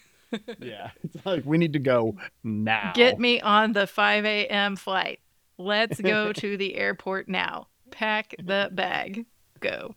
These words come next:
Speaker 2: Been there. We get the full reveal here that the Centauri are responsible for the attacks on the cargo ships.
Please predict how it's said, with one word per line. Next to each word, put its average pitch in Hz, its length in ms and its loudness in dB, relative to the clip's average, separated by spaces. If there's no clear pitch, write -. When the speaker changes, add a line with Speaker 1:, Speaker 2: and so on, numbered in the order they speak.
Speaker 2:
Been 117 580 -2
there. 87 440 -4
We 131 180 -2
get 156 180 2
the 139 180 -2
full 190 280 4
reveal 139 380 2
here 135 200 0
that 117 160 -8
the 120 80 -10
Centauri 113 640 -4
are 104 100 -4
responsible 110 680 -8
for 104 260 -6
the 90 240 -6
attacks 107 680 -4
on 90 560 -6
the 98 100 -10
cargo 139 340 4
ships. - 500 0